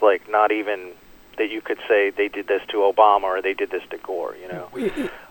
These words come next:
Speaker 1: Um, so I think that's part of it. And I think there's also just Trump fatigue. It's like he, he, before you can run down the problem with one story, he's created five more for you to run down.
Speaker 2: Yep.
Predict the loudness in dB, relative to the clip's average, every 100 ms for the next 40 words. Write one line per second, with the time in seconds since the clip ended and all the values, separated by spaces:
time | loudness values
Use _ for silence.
0 | -18 -10 -2 2 4 2 -2 -6 4 6
1 | 6 2 4 4 2 0 4 4 2 -2
2 | -4 -6 -16 -20 -20 -20 -20 -20 -2 2
3 | 2 2 2 4 6 6 4 0 0 -2
4 | -10 2 4 4 2 -6 -2 2 2 0
5 | -2 -4 4 6 6 4 -6 -20 -20 -18
6 | -8 -6 -6 -10 -8 -8 -8 _ _ _
7 | -2 -2 4 6 8 6 0 -2 -6 4
8 | 8 8 6 4 6 6 6 4 0 -6
9 | 6 10 10 8 0 -4 0 0 0 -2
10 | 2 4 4 0 -8 -8 -4 2 2 0
11 | 6 10 10 6 0 0 0 -4 -4 -2
12 | -2 -4 -6 -6 -4 -4 -4